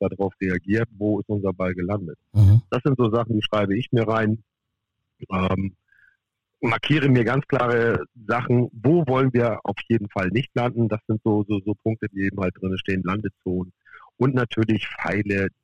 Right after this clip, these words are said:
Speaker 1: auf dem Grün, wie die Gefälle sind.
Speaker 2: Mhm. Das ist super wichtig, ne?
Speaker 1: Ja, also wir, wir, wir arbeiten halt nicht mit, also ich habe noch nie mit so einem Green Book gearbeitet,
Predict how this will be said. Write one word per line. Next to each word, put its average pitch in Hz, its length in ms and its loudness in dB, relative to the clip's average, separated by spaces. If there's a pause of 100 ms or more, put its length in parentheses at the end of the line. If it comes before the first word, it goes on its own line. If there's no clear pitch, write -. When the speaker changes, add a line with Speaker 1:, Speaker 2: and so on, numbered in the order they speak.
(120)
Speaker 1:
auf 101 200 -2
dem 95 200 0
Grün, 98 420 0 (420)
wie 98 340 -2
die 87 120 -8
Gefälle 82 460 -8
sind. - 120 -20 (280)
Speaker 2:
Mhm. 98 280 8 (400)
Das 98 220 0
ist 98 100 0
super 95 300 2
wichtig, 90 280 2
ne? 95 80 6
Speaker 1:
Ja, 117 220 4
also 117 260 0
wir, 139 220 2
wir, 139 200 2
wir 135 180 2
arbeiten 135 560 2
halt 117 240 0
nicht 123 240 0
mit, 110 220 0
also 104 160 0 (100)
ich - 160 -8
habe 131 120 -2 (140)
noch 113 80 0
nie 110 120 4
mit 131 160 4
so 110 60 2
einem 104 100 2
Green 120 280 0
Book 107 180 -4
gearbeitet, 110 580 0